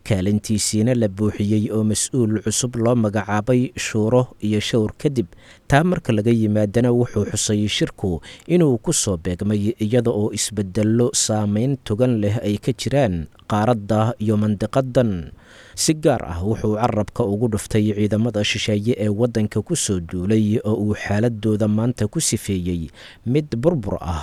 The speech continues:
halka dowladda Xasan Sheekh oo ku tiirsan ajaanibtaasi uu ku sheegay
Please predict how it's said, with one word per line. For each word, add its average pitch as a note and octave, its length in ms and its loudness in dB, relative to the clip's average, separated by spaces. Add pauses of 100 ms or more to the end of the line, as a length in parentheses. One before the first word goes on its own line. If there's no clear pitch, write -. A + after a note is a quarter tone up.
halka A2+ 320 0
dowladda G#2+ 480 0
Xasan A#2+ 400 0
Sheekh G#2+ 400 -2
oo G#2 240 0
ku - 160 -6
tiirsan A#2+ 480 0
ajaanibtaasi G#2 920 -2
uu G#2 280 0
ku - 160 -4
sheegay E2+ 460 -2